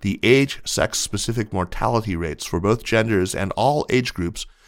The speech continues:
has continued to fall. This, therefore, demonstrates that the residents of Hong Kong tend to live longer lives with the advancement of medical services.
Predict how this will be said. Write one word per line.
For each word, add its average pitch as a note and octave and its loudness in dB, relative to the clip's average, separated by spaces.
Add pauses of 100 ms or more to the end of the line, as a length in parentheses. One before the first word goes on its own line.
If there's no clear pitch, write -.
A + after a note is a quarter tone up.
has G2+ -2
continued E2 -4
to - -8
fall. - -6 (760)
This, A2 6
therefore, G2+ 4
demonstrates A2 2
that G#2 0
the F#2+ -2
residents C#3+ 0
of C#3+ -8
Hong G2 -2
Kong F#2 -4
tend A#2+ -4
to - -4
live G#2 0
longer C3+ 2
lives F#2 0 (400)
with G2 0
the F#2 4
advancement F2+ -2
of F#2+ -6
medical F#2 -6
services. E2 -4